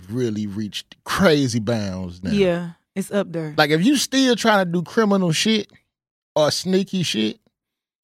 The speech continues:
Speaker 1: in two thousand twenty-three, <laughs> good luck to you.
Speaker 2: Like, we're the Jetsons at this
Speaker 1: <laughs> Like,
Speaker 2: point.
Speaker 1: so
Speaker 2: Like, what?
Speaker 1: I just wanna know, I just wanna know the mind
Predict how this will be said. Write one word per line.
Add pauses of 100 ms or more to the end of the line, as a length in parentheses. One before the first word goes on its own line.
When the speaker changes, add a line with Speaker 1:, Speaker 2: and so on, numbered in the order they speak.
(140)
Speaker 1:
in
two
thousand
twenty-three, (180)
<laughs>
good
luck
to
you. (540)
Speaker 2:
Like,
we're
the
Jetsons
at
this
Speaker 1:
<laughs>
Like,
Speaker 2:
point. (1000)
Speaker 1:
so (120)
Speaker 2:
Like,
what? (420)
Speaker 1:
I
just
wanna
know,
I
just
wanna
know
the
mind